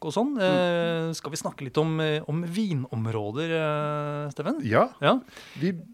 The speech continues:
Speaker 1: Er det noen du vil trekke fram? Det er jo noe
Speaker 3: Det er jo liksom de, de områdene vi besøkte. Vi besøkte jo Hampshire, Sussex og Kent. Og det er jo de som er mest kjent foreløpig. Eh, vi begynte jo ute i Hampshire,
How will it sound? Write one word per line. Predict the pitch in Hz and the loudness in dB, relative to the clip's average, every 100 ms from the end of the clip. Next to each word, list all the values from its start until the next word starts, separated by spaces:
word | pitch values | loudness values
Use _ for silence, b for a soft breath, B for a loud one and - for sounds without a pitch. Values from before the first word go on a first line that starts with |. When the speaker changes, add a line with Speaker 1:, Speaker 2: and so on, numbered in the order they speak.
| _ - | _ 4
Speaker 1:
Er | |
det | 156 | 6
noen | 196 | 6
du | 165 | 4
vil | 170 | 2
trekke | - 220 - 170 | -2 -8 -6 -6
fram? | - 233 294 190 | 4 6 6 4
Det | 175 | 4
er | 165 151 | 4 4
jo | |
noe | 160 170 165 - - | 2 -2 -6 -16 -6
Speaker 3:
Det | 139 | 2
er | 139 | 4
jo | 165 | 4
liksom | 214 170 | 2 0
de, | 151 | -2
de | 143 160 147 | -4 -2 2
områdene | 165 143 139 | 2 2 2
vi | 135 | 2
besøkte. | 127 127 147 - 196 | 2 2 2 0 -2
Vi | 147 | -4
besøkte | 135 117 | -4 -4
jo | 139 | -2
Hampshire, | 113 107 - 147 160 - | 0 0 0 0 0 -2
Sussex | 165 - 113 131 127 - | -8 -4 -2 -2 -4 -4
og | 117 | -8
Kent. | - 165 240 _ - - _ - | -2 -2 -2 _ -20 -20 _ -10
Og | 135 | 0
det | 156 | 2
er | 120 | 2
jo | 98 _ _ _ _ _ | -2 _ _ _ _ _
de | - | -8
som | 117 110 | -4 -2
er | 110 | -2
mest | - - | -4 -8
kjent | 107 107 - | -4 -4 -4
foreløpig. | 107 95 110 - _ - | -4 0 -2 -2 _ -2
Eh, | 123 117 113 110 110 107 107 107 110 | 2 4 4 4 0 0 -2 -2 -2
vi | |
begynte | 127 127 131 | 0 0 0
jo | |
ute | 135 | 0
i | 117 | 0
Hampshire, | 110 - 175 | 0 0 -4